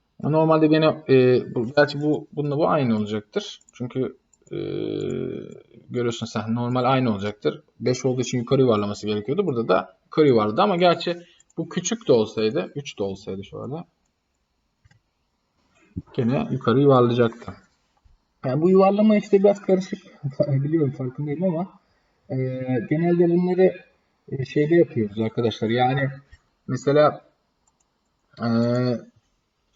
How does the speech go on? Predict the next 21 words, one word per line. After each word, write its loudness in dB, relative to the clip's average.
şöyle 4
sıkıntılı -4
şeyler 2
oluyor. 2
Bazen 2
küsuratın 2
önemli 2
olduğu 2
noktalar 2
oluyor. 2
Örnek 0
verecek 0
olursam 2
mesela 2
işte -10
on 2
lira, 4
işte 0
elli 0
altı 2
kuruş -2